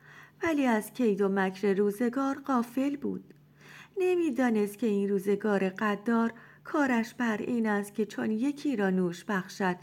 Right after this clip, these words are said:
و شیرین کام سازد، دیری نمی‌گذرد که گویی دیگ حسادتش به جوش می‌آید و از پی آن نوش دلافروز نیش جانسوزی می‌فرستد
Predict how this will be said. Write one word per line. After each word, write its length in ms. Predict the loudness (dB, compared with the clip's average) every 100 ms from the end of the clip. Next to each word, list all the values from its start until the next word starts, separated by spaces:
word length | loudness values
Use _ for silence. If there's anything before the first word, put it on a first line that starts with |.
| -12 -20 -8
و 120 | -6
شیرین 500 | -4 -2 0 2 0
کام 300 | 0 0 0
سازد، 580 | -2 -2 -2 -2 -2 -2 -4 -16 -20 -20 -20 -14
دیری 360 | -2 2 4 4
نمی‌گذرد 1000 | 4 2 2 2 0 2 2 2 0 0
که 140 | -2
گویی 380 | 2 2 2 2
دیگ 320 | 2 2 2
حسادتش 920 | 2 2 0 0 0 0 -2 -2 -4 -6 -20 -20 -6
به 160 | -4
جوش 400 | 0 0 0 -2
می‌آید 560 | -2 2 2 0 -4 -8 -14 -20 -20 _ _ _ -18 -6
و 40 |
از 280 | -2 -2 -6
پی 320 | -4 -2 0
آن 360 | 0 0 0 2
نوش 280 | 0 0 -2
دلافروز 920 | 0 0 2 0 -2 -2 -2 -2 -4 -14 -20 -12 -4
نیش 320 | -2 -2 -2
جانسوزی 800 | -2 -2 -2 -2 -4 -4 -2 0
می‌فرستد 840 | 0 0 -2 -2 -2 -4 -4 -4